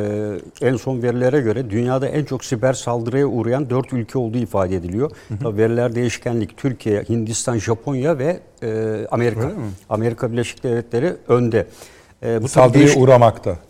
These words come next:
Speaker 1: Evet, evet. En çok siber saldırıya
Speaker 2: Türkiye,
Speaker 1: uğrayan dünyanın
Speaker 2: Hindistan,
Speaker 1: dört ülkesi.
Speaker 2: Japonya.
Speaker 1: E, Türkiye, Amerika.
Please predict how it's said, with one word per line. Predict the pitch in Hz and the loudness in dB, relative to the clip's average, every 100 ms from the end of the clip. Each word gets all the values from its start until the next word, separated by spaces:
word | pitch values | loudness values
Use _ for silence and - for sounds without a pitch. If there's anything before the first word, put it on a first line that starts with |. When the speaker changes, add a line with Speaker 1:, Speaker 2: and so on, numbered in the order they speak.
| - | 2
Speaker 1:
Evet, | 135 120 123 | 6 6 4
evet. | 113 104 | -2 2
En | 165 175 | 4 4
çok | 160 147 | 2 -2
siber | 131 135 131 | -2 0 0
saldırıya | - 123 120 143 | -2 -4 0 2
Speaker 2:
Türkiye, | 135 123 | 2 2
Speaker 1:
uğrayan | 131 117 | 2 2
dünyanın | 135 127 139 | 0 0 0
Speaker 2:
Hindistan, | 151 131 | 2 4
Speaker 1:
dört | 143 | 2
ülkesi. | 127 | 2
Speaker 2:
Japonya. | 123 127 104 131 107 156 208 - _ _ _ _ _ 117 | 0 2 2 2 0 -2 -6 -12 _ _ _ _ _ -8
Speaker 1:
E, | 110 | -8
Türkiye, | - 151 135 120 113 | -6 -6 -6 -6 -4
Amerika. | 113 139 117 | -2 -2 -4